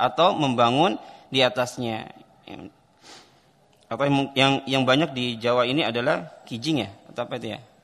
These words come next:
Kijing. Au bittikhadiha masajida,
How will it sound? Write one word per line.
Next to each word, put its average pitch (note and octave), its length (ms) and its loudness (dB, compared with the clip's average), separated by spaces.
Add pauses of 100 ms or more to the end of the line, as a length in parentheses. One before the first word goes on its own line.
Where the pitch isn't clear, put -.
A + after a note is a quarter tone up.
(400)
Kijing. - 240 -18 (2500)
Au B3 160 12
bittikhadiha A#3 1400 10
masajida, E3+ 800 2